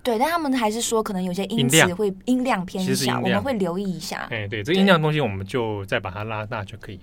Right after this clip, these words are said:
Speaker 2: 哈，
Speaker 1: 对。
Speaker 2: 因为之前，呃，没有，比较没有注意到这个部分哈。那也感谢大家的回报哈。好，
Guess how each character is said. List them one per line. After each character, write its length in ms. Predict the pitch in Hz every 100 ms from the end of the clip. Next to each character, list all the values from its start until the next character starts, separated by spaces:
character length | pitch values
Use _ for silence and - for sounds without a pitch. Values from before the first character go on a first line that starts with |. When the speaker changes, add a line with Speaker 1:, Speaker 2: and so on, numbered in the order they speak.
| -
Speaker 2:
哈， 80 | 117
Speaker 1:
对。 100 | 123
Speaker 2:
因 40 |
为 80 | 120
之 100 | 117
前， 300 | 127 104 98 95 - - - -
呃， 180 | 123 110
没 120 | 117
有， 120 | 143
比 180 | 120 -
较 140 | 135 147
没 80 |
有 100 | 135
注 100 | 123 143
意 20 |
到 100 | 127
这 120 | 127
个 80 | 123
部 260 | - 156 117
分 260 | - 117 -
哈。 260 | 110 101 104
那 260 | 117 110
也 120 | 107
感 160 | 101 113
谢 120 | 113
大 120 | 175
家 160 | 175 175
的 140 | 151
回 300 | 123 - 113
报 260 | 123 185 113 -
哈。 220 | 117 101 - - - - - -
好， 220 | 143 185